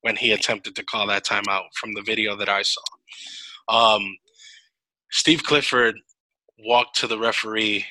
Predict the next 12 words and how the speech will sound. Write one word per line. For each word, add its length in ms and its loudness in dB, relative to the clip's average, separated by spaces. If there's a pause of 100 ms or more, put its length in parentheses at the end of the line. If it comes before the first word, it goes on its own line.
(320)
um, 280 -2
in 160 2
his 280 4
face, 600 0 (440)
was 440 0 (240)
kind 220 2
of 140 -6 (120)
cursing 440 0
the 60 -4
refs 320 0
out. 240 0 (1200)
Um, 500 0